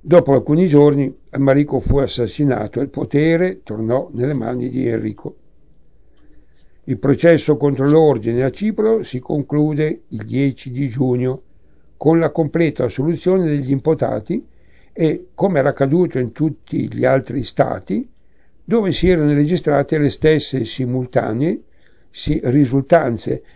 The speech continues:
anche, e nell'isola furono inviate le ulteriori disposizioni del Papa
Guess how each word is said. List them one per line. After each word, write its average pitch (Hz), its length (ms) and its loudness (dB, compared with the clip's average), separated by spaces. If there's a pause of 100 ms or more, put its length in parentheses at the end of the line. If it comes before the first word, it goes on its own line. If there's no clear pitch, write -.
(160)
anche, 165 460 0
e 156 80 -2
nell'isola 190 640 0
furono 156 300 4
inviate 139 600 2
le 131 140 -2
ulteriori 156 800 0
disposizioni 139 1000 -2
del 165 180 -2
Papa 131 420 -2